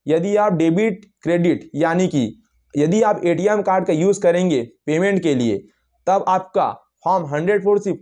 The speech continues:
fully सक्सेसफुली अप्लाई हो जाएगा। इस कंडी-, जब भी आप एटीएम कार्ड का यूज़ करते हैं ना, तो ऐसा दिक्कत आपको कभी भी नहीं होगा। तो आप हमेशा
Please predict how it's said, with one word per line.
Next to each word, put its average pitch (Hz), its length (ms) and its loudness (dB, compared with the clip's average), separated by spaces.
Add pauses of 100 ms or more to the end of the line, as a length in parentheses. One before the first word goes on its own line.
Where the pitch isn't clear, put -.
fully 175 200 2
सक्सेसफुली 180 600 -2
अप्लाई 160 280 0
हो 160 160 2
जाएगा। 117 400 0 (320)
इस 190 180 -2
कंडी-, 190 280 0
जब 190 180 2
भी 208 120 2
आप 185 180 0
एटीएम 196 320 0
कार्ड 185 220 0
का 175 60 2
यूज़ 190 280 0
करते 175 220 2
हैं 214 80 2
ना, 135 160 -4
तो 180 220 -2 (200)
ऐसा 160 320 0
दिक्कत 175 360 0
आपको 202 200 2
कभी 185 260 0
भी 220 120 2
नहीं 208 160 4
होगा। 131 280 0 (540)
तो 175 40 0
आप 208 400 -2
हमेशा 170 360 -2